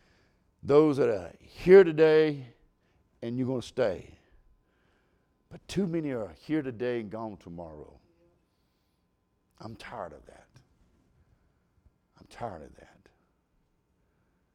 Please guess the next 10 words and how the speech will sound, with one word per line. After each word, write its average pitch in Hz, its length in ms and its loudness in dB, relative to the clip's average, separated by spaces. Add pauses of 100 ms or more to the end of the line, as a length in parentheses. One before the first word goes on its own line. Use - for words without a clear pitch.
(2500)
You 104 120 -10
may 120 180 -4
be 120 180 -2
a 127 60 0
Demas 117 400 -10
in 110 100 -14
your 117 140 -10
life 113 280 -6
right 117 220 -4
now, 104 300 -10